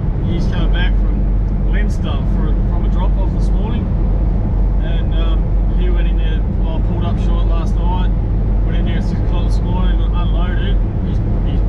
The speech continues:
bas-, basically unloaded now. He'll be getting reloaded,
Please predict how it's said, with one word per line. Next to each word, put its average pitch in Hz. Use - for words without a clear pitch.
bas-, -
basically -
unloaded -
now. -
He'll -
be -
getting -
reloaded, -